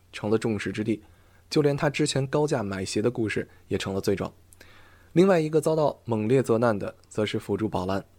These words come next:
在赛季开始时，一度传闻不再续约的宝蓝，在这次M S I，尤其是半决赛几乎被对方辅助抠J J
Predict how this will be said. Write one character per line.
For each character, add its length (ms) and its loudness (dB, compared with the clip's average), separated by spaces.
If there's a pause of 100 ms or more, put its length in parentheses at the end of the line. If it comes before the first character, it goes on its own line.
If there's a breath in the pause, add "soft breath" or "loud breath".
(600 soft breath)
在 200 4
赛 160 2
季 100 -2
开 140 -2
始 100 -2
时， 360 -2
一 100 -4
度 160 2
传 220 0
闻 120 2
不 200 -10
再 180 2
续 160 -4
约 100 2
的 80 2
宝 200 -4
蓝， 180 0 (380)
在 120 -2
这 160 -2
次 120 -6
M 180 -2
S 180 -2
I， 200 -4 (1160 soft breath)
尤 180 4
其 180 0
是 140 -4
半 240 0
决 120 -2
赛 220 -2 (160)
几 140 -2
乎 120 0
被 140 2
对 160 2
方 180 -2
辅 200 -4
助 120 -6
抠 200 -4
J 160 -2
J 240 -6